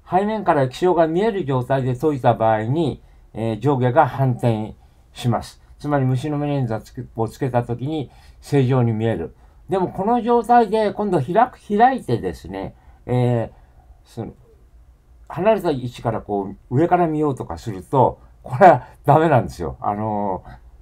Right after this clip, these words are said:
ー、上下、上下が逆になっちゃう。で、これをですね、オフにする。すごく不思議なんですけど、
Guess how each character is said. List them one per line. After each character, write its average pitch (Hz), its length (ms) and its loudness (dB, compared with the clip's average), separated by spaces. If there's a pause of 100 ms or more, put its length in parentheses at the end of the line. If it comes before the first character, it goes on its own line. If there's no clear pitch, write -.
ー、 113 100 -14 (560)
上 135 240 2
下、 98 120 -4 (200)
上 143 220 2
下 95 160 0
が 87 220 -4
逆 117 260 -4
に 131 60 4
な 127 80 4
っ 120 60 -2
ち - 80 -16
ゃ 65 60 -14
う。 - 60 -18 (380)
で、 135 140 0
こ 151 260 -4
れ 214 140 0
を 262 200 -4
で 202 120 -4
す 117 160 -6
ね、 107 320 -6 (1080)
オ 196 120 0
フ 269 160 -6
に 165 180 0
す 92 160 -8
る。 - 160 -14 (840)
す - 140 -14
ご 196 120 0
く - 80 -16
不 - 120 -16
思 135 100 -8
議 151 100 -4
な 139 140 -2
ん 98 60 -4
で 73 100 -10
す - 100 -18
け 85 80 -14
ど、 73 160 -10